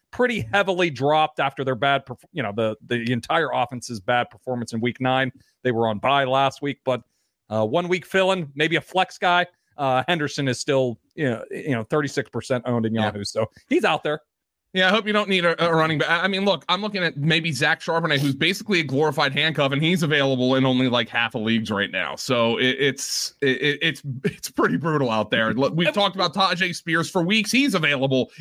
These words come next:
Speaker 2: in just about half of leagues. Like, it's, we're, we're really groping here, T-Bro. <laughs>
Speaker 1: Yeah,
Speaker 2: Like
Speaker 1: and, uh,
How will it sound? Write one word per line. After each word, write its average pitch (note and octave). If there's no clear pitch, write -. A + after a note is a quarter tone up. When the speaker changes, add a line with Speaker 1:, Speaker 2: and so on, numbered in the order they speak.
Speaker 2:
in E3
just E3
about C#3
half C3
of C3+
leagues. A2
Like, B2+
it's, -
we're, B3
we're D4
really D#4
groping G#3
here, B2+
T-Bro. B2+
<laughs> -
Speaker 1:
Yeah, C#4+
Speaker 2:
Like D#4+
Speaker 1:
and, -
uh, -